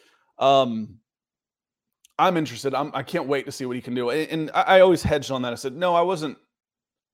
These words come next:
I wasn't upset about the pick. It wasn't my first choice with Bijan Robinson, but I could certainly make an argument for it. And I will certainly be excited to watch him play in, in, in Mercedes-Benz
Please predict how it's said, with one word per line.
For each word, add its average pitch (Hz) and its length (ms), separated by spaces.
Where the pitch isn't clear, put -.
I 165 80
wasn't 165 220
upset 170 540
about 113 260
the 104 60
pick. 117 180
It 135 80
wasn't 156 240
my 131 140
first - 460
choice 143 640
with - 180
Bijan 107 320
Robinson, 98 420
but 120 120
I 123 60
could 123 140
certainly 139 340
make 123 160
an 117 80
argument 117 400
for 92 260
it. 85 100
And 131 120
I 139 60
will 120 180
certainly 160 440
be 135 120
excited 131 440
to 123 80
watch 123 340
him 113 140
play 113 360
in, 104 120
in, 110 260
in 104 80
Mercedes-Benz 117 960